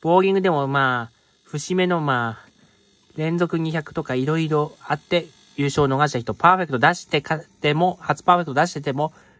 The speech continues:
優勝を逃した人も、やはりクラッシャーが多いですね、対抗する相手が。はい。あとは、プロ野球でも言うと、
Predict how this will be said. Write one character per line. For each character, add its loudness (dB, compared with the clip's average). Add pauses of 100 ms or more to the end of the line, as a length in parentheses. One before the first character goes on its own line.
優 2
勝 0
を 4
逃 0
し -10
た -2
人 -8
も、 -4
や -2
は 2
り 0
ク -8
ラ 4
ッ -
シ -2
ャ 6
ー 0
が 0
多 0
い -4
で -4
す -20
ね、 -8
対 -8
抗 -8
す -10
る -4
相 -4
手 -10
が。 -8
は -10
い。 -10 (640)
あ 2
と 6
は、 -2
プ 0
ロ 8
野 2
球 2
で 0
も -2
言 2
う 2
と、 0